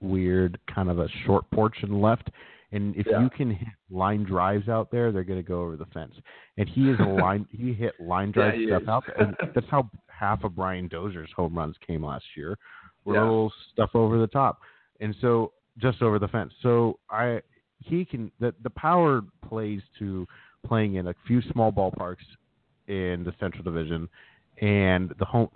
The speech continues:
Speaker 1: so that's where I think a lot of those home runs came from, um, was just the, the environment that he was put in, that Central is a little bit more conducive to hitting, especially as a line drive right-handed hitter playing in Minnesota for a long time. Um, that'll help.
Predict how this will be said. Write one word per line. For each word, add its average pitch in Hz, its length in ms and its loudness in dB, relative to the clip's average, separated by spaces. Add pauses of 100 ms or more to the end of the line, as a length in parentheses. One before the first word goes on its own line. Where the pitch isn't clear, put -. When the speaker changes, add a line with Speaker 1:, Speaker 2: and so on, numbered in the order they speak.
Speaker 1:
so 110 120 2
that's - 220 0
where 120 120 0
I - 120 -2
think 113 140 -8
a 90 40 -10
lot 92 140 -2
of 92 80 -4
those 87 180 -4
home 98 240 -8
runs 92 160 -8 (100)
came 107 200 -4
from, 113 260 -2 (600)
um, 90 360 0
was 85 80 -8 (100)
just 98 140 -6 (100)
the, 95 100 -12 (180)
the 78 300 0
environment 101 520 2
that 107 80 0
he 110 60 4
was 104 200 2
put 110 200 -4
in, 107 240 2
that 90 100 -4 (140)
Central 92 340 2
is 85 60 -2
a - 20 -6
little 92 140 0
bit 85 180 0
more 90 200 2
conducive 95 500 -4
to 95 80 -10
hitting, 107 340 0
especially 95 460 -2
as 85 100 0
a 87 40 -6
line 92 320 2
drive 90 380 2 (180)
right-handed 90 540 -2
hitter 98 280 2 (340)
playing 95 220 4
in 90 100 4
Minnesota 82 600 2 (100)
for 76 100 0
a 78 60 2
long 78 240 -2
time. 82 280 -2 (460)
Um, 87 400 4
that'll 98 220 2
help. 87 280 0